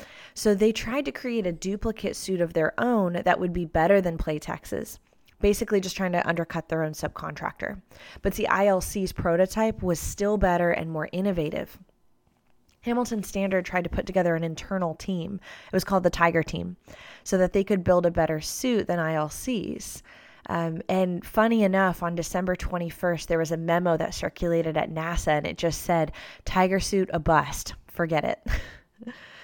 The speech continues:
Thing is, from what I've read, uh, nasa was actually annoyed that Playtex's suit was better. Um, it was a total culture clash.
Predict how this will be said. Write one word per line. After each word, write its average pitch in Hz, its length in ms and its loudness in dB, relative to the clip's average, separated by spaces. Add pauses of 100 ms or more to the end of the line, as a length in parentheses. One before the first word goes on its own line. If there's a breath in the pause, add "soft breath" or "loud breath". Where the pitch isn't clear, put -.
(460 loud breath)
Thing 262 220 6
is, 254 220 6
from 220 240 4
what 220 160 8
I've 285 200 2
read, 185 540 4
uh, 175 300 -2 (100)
nasa 190 480 4
was 254 100 4
actually 190 480 2 (120)
annoyed 170 580 2
that 180 160 0
Playtex's 165 560 -2
suit - 220 -4
was 147 160 -6
better. 160 500 2
Um, 165 160 -4
it - 80 2
was 175 120 2
a 170 40 0
total 214 320 2
culture 185 340 -2
clash. - 480 -8